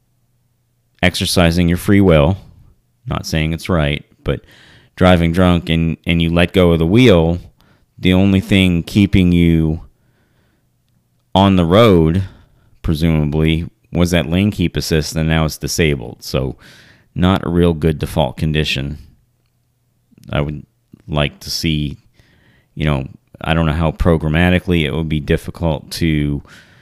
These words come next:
you know, hit the flashers, slow down, pull over.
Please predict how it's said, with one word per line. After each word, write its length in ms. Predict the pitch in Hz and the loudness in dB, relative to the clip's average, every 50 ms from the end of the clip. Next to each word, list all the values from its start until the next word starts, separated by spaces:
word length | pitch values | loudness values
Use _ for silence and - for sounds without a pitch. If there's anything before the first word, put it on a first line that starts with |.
| _ _ _ _ _ _ - | _ _ _ _ _ _ -6
you 100 | - 80 | -4 -2
know, 240 | 76 65 - - - 104 _ _ _ _ _ _ _ _ _ _ | -2 -2 -4 -8 -14 -20 _ _ _ _ _ _ _ _ _ _
hit 220 | - 104 98 - | -2 -2 -2 -2
the 80 | - 82 | -2 -4
flashers, 720 | - 92 87 85 87 85 82 - - 87 85 82 82 76 | 0 2 2 4 4 2 2 0 -2 -2 0 -2 -2 -4
slow 340 | - - - 90 85 80 78 | -6 -6 -2 0 2 2 2
down, 800 | 78 82 82 82 82 82 82 80 82 82 80 80 80 80 82 80 - _ _ _ _ _ | 2 2 2 2 2 2 2 2 0 0 0 -2 -2 -2 -4 -6 -8 _ _ _ _ _
pull 240 | - - 101 90 85 | -6 -2 0 2 2
over. 800 | 82 82 85 82 82 76 80 80 80 78 78 78 76 76 73 | 2 2 2 2 0 0 0 -2 0 0 0 0 -2 -2 -4